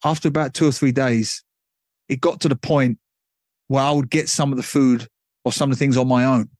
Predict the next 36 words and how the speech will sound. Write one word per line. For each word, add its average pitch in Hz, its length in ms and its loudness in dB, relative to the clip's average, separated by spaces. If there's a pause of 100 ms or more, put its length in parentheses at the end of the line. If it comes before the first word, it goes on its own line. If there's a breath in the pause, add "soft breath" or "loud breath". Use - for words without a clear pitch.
(880)
because 123 120 -2
I 139 60 2
just 151 240 -2
didn't 151 240 -2
want 147 160 -2
the 123 60 -6
hassle 120 600 -2
of 120 80 -12
them 131 220 0
coming 143 320 0
out 139 160 -2
with 120 160 -6
me 120 160 2
to - 100 -2
Times 127 340 0
Square 120 420 0 (720)
and 123 220 0
running 135 240 0
the 120 80 2
risk 123 340 0
of 110 260 -4 (760)
being 131 220 2
a, 123 100 -4 (200)
'cause 165 120 2
it 180 80 0
happened 208 260 0
a 143 40 2
lot, 165 240 0 (140)
being 143 180 2
harassed, 127 640 -2 (280)
being 143 140 2
accosted. 131 720 -2
It 170 80 -2
happened 170 300 -2
a 127 40 2
lot 120 220 -2